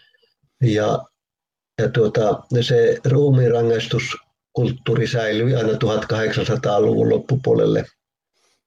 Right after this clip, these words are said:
saakka. Häpeärangaistus oli taas niin kuin kirkossa kärsittävä, kärsittävä julkinen nöy-, nöyryytys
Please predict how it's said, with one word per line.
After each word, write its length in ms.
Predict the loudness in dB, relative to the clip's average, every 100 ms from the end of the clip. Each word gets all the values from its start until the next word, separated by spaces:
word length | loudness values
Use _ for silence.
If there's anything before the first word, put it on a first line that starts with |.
| -6
saakka. 600 | -2 -2 -4 -4 -4 -4 -10 -20 -20 -20 _ -6
Häpeärangaistus 840 | -2 0 0 2 2 2 2 0 -2 -10 _ _ _ _ _ -20 -8 -2
oli 200 | -2 0
taas 300 | -2 0 -2
niin 140 | 0
kuin 220 | 0 0
kirkossa 580 | 0 0 0 0 -2 -4 _ _ _ _ _ _ _ _ -12 -10 -6 -2
kärsittävä, 720 | 0 -2 -8 -2 -2 0 -4 -8 _ _ _ _ _ _ _ _ _ _ _
kärsittävä 760 | -2 -2 -4 -2 0 0 -2 0 0 0 -6 _ _ -2 -2 -2
julkinen 600 | -2 0 0 2 2 2
nöy-, 300 | 2 2 2
nöyryytys 840 | 2 2 2 2 0 0 -2 -4